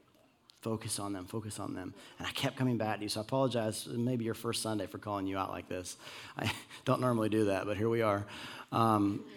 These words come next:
so Lord, I just, I bless, I bless this gentleman in Jesus' name. I just, I wanna bless you. Um,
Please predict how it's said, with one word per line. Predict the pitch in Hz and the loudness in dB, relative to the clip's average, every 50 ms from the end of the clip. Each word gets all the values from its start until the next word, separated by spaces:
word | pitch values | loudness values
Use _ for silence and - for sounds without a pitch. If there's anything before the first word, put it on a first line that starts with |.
| - | -8
so | - - - 135 | -6 0 2 6
Lord, | 131 135 139 - | 6 6 8 8
I | - 143 | 6 6
just, | 143 170 139 - - - - | 6 4 0 -2 -4 -4 -2
I | - 110 | 0 0
bless, | 107 98 120 120 127 135 131 - - - - - - - - - - - | 0 2 4 6 8 8 8 6 4 0 -2 -4 -8 -12 -16 -18 -12 -8
I | 117 | -6
bless | 113 117 123 131 135 123 - - | -2 2 4 6 6 6 4 2
this | 123 104 - | -2 -2 -2
gentleman | - 127 120 117 113 113 110 | 0 2 2 2 2 2 2
in | 110 107 | 0 0
Jesus' | 101 110 117 120 113 - 113 - - - - | 0 -2 -2 -4 -4 -4 -4 -6 -6 -6 -8
name. | 131 123 117 104 - - _ _ _ _ _ - - - _ _ - - - - - - - - | -10 -12 -12 -12 -14 -18 _ _ _ _ _ -20 -20 -20 _ _ -20 -20 -20 -20 -20 -20 -6 0
I | - 120 123 | 2 2 4
just, | 123 127 117 - - | 4 4 2 2 2
I | 127 | 4
wanna | 127 139 143 135 | 6 6 6 6
bless | 117 120 131 135 139 135 - - - | 6 6 8 8 8 8 6 6 6
you. | 147 139 143 - 123 | 6 6 6 6 4
Um, | 120 117 117 95 - | 2 2 2 0 -4